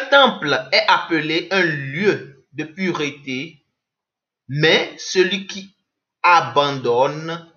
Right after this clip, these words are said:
les trois poisons, purifiant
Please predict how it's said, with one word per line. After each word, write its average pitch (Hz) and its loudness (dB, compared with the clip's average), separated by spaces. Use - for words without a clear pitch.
les 120 -10
trois - -2
poisons, 139 -2
purifiant 135 -10